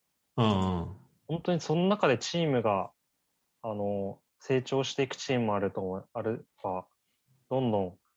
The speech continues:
Speaker 2: 研究されて対策されていくチームもあると思うから。
Speaker 1: あるだろうしね。うん。
Speaker 2: そう、本当最初の試合と全く変わった姿になるはずだからね。
Speaker 1: だって俺、セレッソなんて俺最初、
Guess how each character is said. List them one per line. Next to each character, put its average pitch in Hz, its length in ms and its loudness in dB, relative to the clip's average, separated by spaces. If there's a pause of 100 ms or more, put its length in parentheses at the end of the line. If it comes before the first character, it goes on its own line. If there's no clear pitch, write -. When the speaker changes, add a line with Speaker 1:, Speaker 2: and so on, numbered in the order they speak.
(140)
Speaker 2:
研 117 200 -2
究 123 140 2
さ 123 160 0
れ 117 80 4
て 113 140 0
対 120 180 0
策 123 200 -4
さ 117 120 -2
れ 117 80 2
て 113 140 -4
い 110 60 -4
く - 80 -20
チ - 140 -6
ー 110 40 0
ム 101 60 -2
も 95 120 -2
あ 90 40 -4
る 87 80 -10
と 87 100 -20
思 90 120 -18
う 92 60 -18
か 110 120 -14
ら。 110 360 -4
Speaker 1:
あ 101 60 6
る 95 80 4
だ 90 80 2
ろ 87 100 0
う - 40 -6
し - 160 -4
ね。 90 260 -2 (100)
う 95 60 -4
ん。 90 120 -2
Speaker 2:
そ 101 160 -2
う、 - 40 -2
本 110 180 -4
当 156 80 0
最 180 300 -2
初 196 160 -2
の 185 300 2
試 - 200 -2
合 156 120 4
と 151 140 2
全 139 580 -6
く - 60 -20 (1120)
変 143 100 4
わ 143 60 4
っ 143 140 -8
た 143 100 2
姿 127 340 2
に 98 60 -2
な 95 100 -4
る 90 60 -8
は 90 100 -8
ず 95 60 -18
だ 98 80 -18
か - 120 -20 (180)
ら 120 60 -20
ね。 - 60 -20 (1200)
Speaker 1:
だ 139 80 4
っ - 20 -2
て 120 60 6
俺、 110 100 8
セ 160 180 6
レ 226 60 10
ッ 220 40 8
ソ 208 180 4
な 131 120 12
ん 107 80 8
て 107 80 6
俺 101 120 6
最 117 240 6
初、 117 120 6